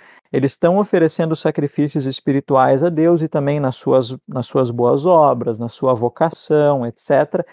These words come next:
Nesse sentido, eles são sacerdotes, mas é uma coisa distinta do ministério,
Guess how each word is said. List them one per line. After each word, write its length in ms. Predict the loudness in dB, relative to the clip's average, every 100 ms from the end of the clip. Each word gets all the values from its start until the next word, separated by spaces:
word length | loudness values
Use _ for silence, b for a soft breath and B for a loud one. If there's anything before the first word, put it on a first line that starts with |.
| b b -2
Nesse 380 | 2 2 0
sentido, 580 | -6 -6 -6 -2 -2 0
eles 200 | 0 -2
são 200 | -2 -4
sacerdotes, 1080 | -2 -4 -2 -2 -2 2 2 2 _ -16 -16 B B -2
mas 180 | 2
é 60 | 2
uma 180 | 2 2
coisa 320 | 4 4 2
distinta 920 | -2 -4 -6 -10 -6 0 0 0 -2
do 260 | 2 2 2
ministério, 1160 | 0 -2 -2 -4 -10 _ 0 4 2 0 -4